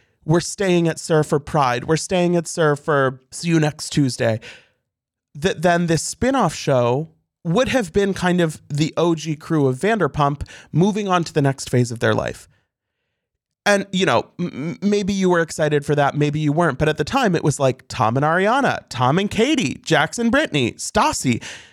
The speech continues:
Kristen. The whole crew would have kind of graduated onto this next show.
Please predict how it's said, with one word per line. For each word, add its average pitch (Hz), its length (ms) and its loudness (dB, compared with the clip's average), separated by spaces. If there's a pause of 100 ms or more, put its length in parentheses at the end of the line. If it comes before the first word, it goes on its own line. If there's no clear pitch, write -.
(120)
Kristen. 143 580 -2 (240)
The 185 140 -4
whole 277 440 0
crew 170 760 0
would 202 260 0
have 190 200 -2
kind 196 200 0
of 165 180 -2 (600)
graduated 156 840 0 (640)
onto 185 260 2
this 175 200 -2
next - 280 -4
show. 233 320 0